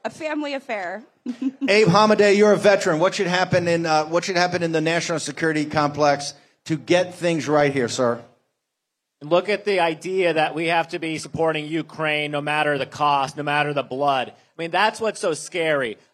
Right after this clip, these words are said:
Speaker 3: After the debacle, what we witnessed in Afghanistan, where we saw our service members killed in a horrific way, we saw that they left sixty-five billion dollars in equipment,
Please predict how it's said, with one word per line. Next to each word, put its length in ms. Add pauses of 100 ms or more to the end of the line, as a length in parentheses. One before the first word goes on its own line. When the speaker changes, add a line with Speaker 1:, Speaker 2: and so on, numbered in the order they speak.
(100)
Speaker 3:
After 260
the 80
debacle, 540
what 100
we 100
witnessed 380
in 80
Afghanistan, 840 (200)
where 100
we 120
saw 320
our 100
service 420
members 380
killed 500 (260)
in 60
a 40
horrific 420
way, 320
we 160
saw 320
that 360
they 120
left 340
sixty-five 680
billion 300
dollars 320
in 80
equipment, 500